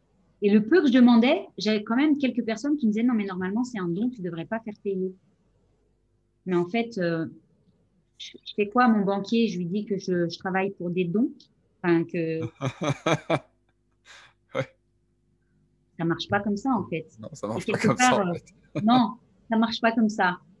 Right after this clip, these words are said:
Speaker 1: Et, euh, et au début, tu, tu,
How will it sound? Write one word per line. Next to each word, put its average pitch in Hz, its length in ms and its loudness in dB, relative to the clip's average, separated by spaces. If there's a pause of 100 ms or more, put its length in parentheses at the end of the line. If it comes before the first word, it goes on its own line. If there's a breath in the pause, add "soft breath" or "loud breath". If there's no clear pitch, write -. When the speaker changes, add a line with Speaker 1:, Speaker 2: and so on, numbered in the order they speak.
(180)
Speaker 1:
Et, 220 240 2
euh, 190 520 2 (220)
et 233 120 4
au 240 80 2
début, 240 460 2
tu, 247 220 -8
tu, 208 680 -2